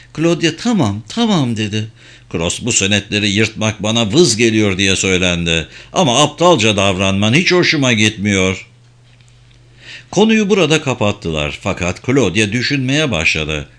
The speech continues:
Cross'un bu kadar gücü var mı? Gronwald bu işi tasvip edecek mi? Yoksa bundan haberi bile olmayacak mı?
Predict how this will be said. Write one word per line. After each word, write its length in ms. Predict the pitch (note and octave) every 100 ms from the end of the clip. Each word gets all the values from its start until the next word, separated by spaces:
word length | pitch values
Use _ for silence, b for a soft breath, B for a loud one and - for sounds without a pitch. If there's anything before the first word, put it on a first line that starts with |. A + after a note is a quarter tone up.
| -
Cross'un 440 | A2 F#2+ - G2+ F#2
bu 80 |
kadar 280 | G#2 F#2 G2
gücü 400 | F2+ F#2+ E2 F#2+
var 180 | E2 G2
mı? 280 | A2+ E2+ E2+ - B B
Gronwald 560 | E2 A2+ A2+ A2 G#2+ G#2+
bu 180 | E2+ A2
işi 220 | A2 A2+
tasvip 500 | G#2 G#2+ G2+ F#2+ A2
edecek 480 | G2+ G#2 F#2+ B2+ D3+
mi? 260 | G#2 F2 D#2 B B
Yoksa 420 | - E3+ - D#3+
bundan 260 | D3 D3+ D3+
haberi 380 | C#3+ D3 F3 D#3+
bile 140 | D3
olmayacak 720 | A#2+ A2+ G#2 G#2 F#2+ G2 G2 E2
mı? 240 | F2+ F2